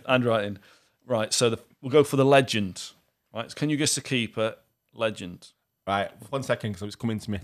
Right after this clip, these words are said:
Speaker 2: David Seaman.
Speaker 1: No.
Speaker 2: Oh, I didn't so good. I've got it right first time,
Speaker 1: Right.
Speaker 2: wasn't it?
Speaker 1: So he's got sixty-one caps
Speaker 2: Okay.
Speaker 1: for his national team.
Speaker 2: Yep.
Speaker 1: He's got one Premiership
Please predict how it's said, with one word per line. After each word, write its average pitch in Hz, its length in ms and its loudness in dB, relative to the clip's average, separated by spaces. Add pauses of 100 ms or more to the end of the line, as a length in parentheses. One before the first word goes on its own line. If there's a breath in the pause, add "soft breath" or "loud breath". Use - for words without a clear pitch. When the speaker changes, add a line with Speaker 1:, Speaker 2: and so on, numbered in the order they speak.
Speaker 2:
David 131 320 2
Seaman. 107 400 0 (100)
Speaker 1:
No. 110 220 -8 (180)
Speaker 2:
Oh, - 560 -12
I 82 80 -6
didn't 82 140 -4
so 80 160 -6
good. 80 100 -8
I've 78 80 -18
got 80 120 -12
it 67 40 -12
right 80 160 -6
first 85 220 -6
time, - 80 -10
Speaker 1:
Right. 82 80 -12
Speaker 2:
wasn't 80 180 -16
it? - 60 -20 (320)
Speaker 1:
So 117 440 -4
he's 117 120 -6
got 117 160 -6
sixty-one 139 680 2
caps - 760 -8 (420)
Speaker 2:
Okay. 92 100 -20
Speaker 1:
for 113 60 -6
his 107 120 -6
national 107 320 0
team. 113 320 -4 (400)
Speaker 2:
Yep. 92 140 -6
Speaker 1:
He's - 100 -10
got 120 120 -2
one 143 220 2
Premiership 135 720 -4